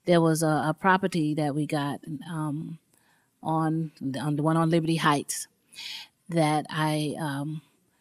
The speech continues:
was wanting to be able to do what I had already said I wanted to do, was to have, which was to have a health center. So I could actually live upstairs. And then, so I made it almost as if, like they said, a,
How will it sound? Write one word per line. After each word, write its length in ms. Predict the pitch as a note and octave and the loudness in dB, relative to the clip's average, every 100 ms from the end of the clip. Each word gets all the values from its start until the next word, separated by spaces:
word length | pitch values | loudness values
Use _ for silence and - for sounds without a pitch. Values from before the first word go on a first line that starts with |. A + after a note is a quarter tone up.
| _ | _
was 180 | - E3 | -2 0
wanting 260 | E3 E3 E3 | 2 2 0
to 120 | E3 | -2
be 200 | D3 D#3+ | 0 2
able 140 | D#3 | 0
to 160 | D3 D3+ | -2 -4
do 260 | D3+ E3+ D#3 | 0 0 2
what 160 | D#3 | 0
I 120 | D3 | -2
had 220 | C#3+ D3 B2 | -2 -4 -4
already 460 | D3 D3+ D3+ C#3+ - | -4 -2 -2 -6 -8
said 260 | - G3+ G#3 | 0 2 4
I 80 | |
wanted 240 | D#3+ D#3 D3 | 2 0 -2
to 60 | |
do, 60 | D#3 | -2
was 160 | D3 C#3+ | -2 -4
to 80 | |
have, 240 | C#3+ D3 D3 - | -2 -2 -4 -6
which 160 | D#3+ | -6
was 80 | D3 | -4
to 80 | C#3+ | -2
have 120 | D3 | -2
a 60 | C#3+ | 0
health 220 | E3 E3 | 2 2
center. 340 | - D3 - - _ - - - | 0 -2 -4 -14 _ -20 -20 -10
So 140 | - F3 | 2 4
I 140 | D#3+ | 4
could 100 | D#3 | 2
actually 500 | D3+ D#3 C#3+ D3 C#3 | 0 -2 -2 0 -2
live 360 | C#3 D#3 F#3 F3 | 0 4 4 4
upstairs. 720 | F3 - - F3 D3+ D3+ D#3 | -2 -2 -2 0 0 0 -2
And 100 | D#3 | 0
then, 200 | D3+ - | -2 -2
so 120 | F3+ | -2
I 40 | D#3 | 0
made 180 | F3 | 0
it 80 | E3+ | 0
almost 260 | D#3+ E3+ D#3+ | -2 -2 -2
as 120 | D#3+ | -2
if, 160 | D#3 D#3+ | -4 -2
like 180 | D3+ | -6
they 60 | D3 | -4
said, 200 | E3 D#3+ | -2 -2
a, 140 | C#3 | -2